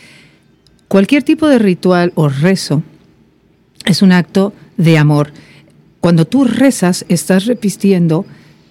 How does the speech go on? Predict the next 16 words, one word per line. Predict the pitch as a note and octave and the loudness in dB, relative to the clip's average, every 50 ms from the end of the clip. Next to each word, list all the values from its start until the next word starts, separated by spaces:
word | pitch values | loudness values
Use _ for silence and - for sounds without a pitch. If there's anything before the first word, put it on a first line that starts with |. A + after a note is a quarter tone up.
| _ _ - | _ _ 0
pensamientos | F#3 E3+ E3+ D#3 - F3+ E3+ E3+ F#3 G3+ A3 A3 G#3 G#3+ A3 G#3+ - - | 2 2 2 2 0 0 2 2 4 4 2 2 0 -2 -4 -4 -4 -4
o | E3+ D#3 | -4 -4
frases | - - - G#3 G#3+ A3+ - - A3+ A3+ - | -2 -2 -4 -2 -2 -2 -2 -2 -4 -4 -4
positivas, | - - - _ C4+ C#4 B3+ A#3+ - - - - B3+ A#3+ - - - B3 A#3+ A#3 F#3 D3 B2+ B2+ - - | -8 -18 -8 _ -2 0 0 -2 -4 -4 -2 0 0 0 -2 -4 -2 0 0 0 0 -4 -6 -8 -8 -10
frases | - - - - A3 A#3 A#3+ A#3 - - A#3+ G#3 G3 E3+ | -12 -14 -8 -4 -2 -2 -2 -2 -2 -2 -2 -2 0 0
de | E3+ E3 | 0 2
amor. | D#3 D3 D3 D#3+ D#3+ D3+ C#3+ | 2 2 2 2 0 0 -2
Si | C3 - C#3 | -4 -6 -6
tú | C3 - C#3 | -6 -4 -4
repites | D3 C#3 - D3+ D3+ E3 D#3 - | -4 -4 -4 -4 -2 -2 -2 -2
el | - C#3+ D3 | -2 0 0
Ave | D3 D3 D3 | 2 2 2
María, | D3+ C#3+ D3 D#3 E3+ F3 E3+ E3 D#3+ D3+ | 0 0 0 0 0 0 0 0 -2 -2
el | D3 D3 | -4 -4
Padre | - E3 D#3 D3+ D3+ D3 D3+ D3 | -2 0 0 2 2 2 2 2
Nuestro, | D3+ D3+ E3 E3+ F3 E3 D#3 - - - F3 D#3+ | 2 2 2 2 0 0 -2 -4 -4 -4 -4 -4